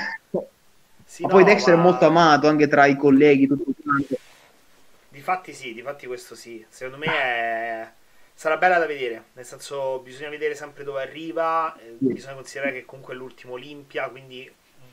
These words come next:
Speaker 1: filo di spinta.
Speaker 2: Eh, sì, perché uno può pensare, sai, o che arriva veramente tipo Vince Taylor alle ultime gare che era proprio in decadenza completa, oppure arriva della serie forte, ma Dexter,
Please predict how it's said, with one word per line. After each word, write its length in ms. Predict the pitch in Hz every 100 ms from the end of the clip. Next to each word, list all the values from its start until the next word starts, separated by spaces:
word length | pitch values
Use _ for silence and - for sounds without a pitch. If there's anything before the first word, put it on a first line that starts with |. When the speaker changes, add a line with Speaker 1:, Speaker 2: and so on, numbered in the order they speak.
| _
Speaker 1:
filo 300 | - 127 127
di 120 | -
spinta. 880 | - - - 123 117 120 117 117 - _ _ _ _ _ _ _ _ _ _ _ _
Speaker 2:
Eh, 280 | 320 339 - _ _ _ _ _ - - _ -
sì, 220 | - 240
perché 200 | 151 175
uno 180 | 190 160
può 140 | 156
pensare, 320 | 165 156 165
sai, 160 | 165 151
o 140 | 160
che 120 | 185 165
arriva 360 | 165 170 151
veramente 560 | 139 143 160 165 139 131
tipo 280 | 160 147 139
Vince 380 | 147 165 - -
Taylor 600 | 170 160 143 135 131 127
alle 160 | 131
ultime 360 | 156 151 151 151
gare 280 | 165 156 131
che 80 |
era 140 | 135 139
proprio 600 | 160 147 139 131 127 - _ _
in 120 | 143
decadenza 640 | 143 139 151 160 156 147
completa, 400 | 135 170 165 175
oppure 280 | 135 190 220
arriva 540 | 135 131 139 135 131 - _ -
della 280 | 143 147
serie 720 | 147 165 170 156 143 135 131
forte, 540 | 131 180 180 127 - 123
ma 120 | 127
Dexter, 720 | 170 226 - 165 143 139 127